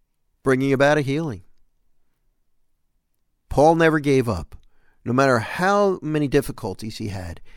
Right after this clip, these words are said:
he never stopped sharing Jesus Christ with those around him.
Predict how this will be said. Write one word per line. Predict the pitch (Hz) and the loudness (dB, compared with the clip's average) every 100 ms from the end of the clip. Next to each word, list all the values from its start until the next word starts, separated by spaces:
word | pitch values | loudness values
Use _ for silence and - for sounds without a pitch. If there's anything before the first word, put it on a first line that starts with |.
| - - | -20 -16
he | - 135 | -6 -4
never | 135 147 151 156 160 - | 0 0 0 0 -4 -8
stopped | - 135 113 - | -4 -2 -2 -2
sharing | - 117 110 107 | -4 -2 -2 -4
Jesus | 113 101 107 | -8 -10 -12
Christ | - 107 98 - | -10 -8 -8 -12
with | 98 | -14
those | 107 98 - | -12 -12 -12
around | 92 85 85 | -14 -14 -18
him. | - 135 | -20 -20